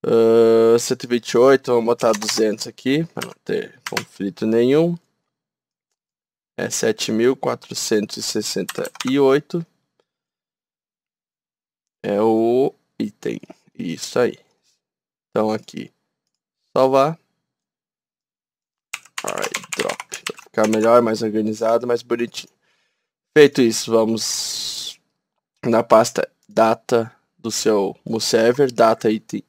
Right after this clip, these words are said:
Event Bank. Vamos copiar a Box of Look, colar. Fechamos aqui, vamos dar o F dois. Index a gente usou duzentos. I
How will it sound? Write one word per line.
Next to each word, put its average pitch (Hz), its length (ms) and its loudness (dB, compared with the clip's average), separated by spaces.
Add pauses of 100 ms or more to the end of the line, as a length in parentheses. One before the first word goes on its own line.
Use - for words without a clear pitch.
(140)
Event 107 420 -4
Bank. 131 380 0 (1000)
Vamos 110 240 0
copiar 110 340 0
a - 20 2
Box 104 300 -2
of 113 220 -2
Look, 151 280 -2
colar. 120 520 4 (3750)
Fechamos 98 480 -8
aqui, 127 680 -2 (120)
vamos 110 260 -8
dar 90 120 -4
o 87 60 -4
F - 200 -14
dois. - 840 2 (480)
Index 113 420 4
a 120 40 2
gente 165 280 -2
usou 113 300 4
duzentos. 135 1000 0 (840)
I 110 400 -2